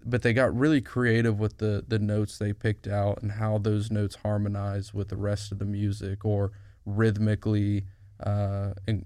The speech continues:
you know, work with the rest of the music. So it's, it's not so much that simplicity means a lack of creativity, I guess is what I'm saying. And I think a lot of this shit that I complain about is because it lacks creativity.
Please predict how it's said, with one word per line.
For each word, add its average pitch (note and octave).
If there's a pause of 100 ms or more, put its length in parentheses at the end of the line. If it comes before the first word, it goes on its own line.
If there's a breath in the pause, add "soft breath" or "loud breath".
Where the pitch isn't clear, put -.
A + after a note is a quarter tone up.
(120)
you G#2+
know, G2
work G#2
with G#2
the G#2
rest G2+
of G#2
the G#2
music. G2+ (360 soft breath)
So C3+
it's, -
it's D3
not E3
so E3
much D3 (320)
that B2+
simplicity B2
means A#2
a G#2
lack A2+
of A2
creativity, G#2 (360)
I G#2+
guess G#2+
is G#2+
what G#2+
I'm G2+
saying. G#2+
And G2+
I G#2+
think A2+
a G#2+
lot A2
of G2+
this G#2
shit -
that G#2
I B2
complain A#2+
about G#2
is G2
because G#2
it F#2+
lacks G#2+
creativity. G#2+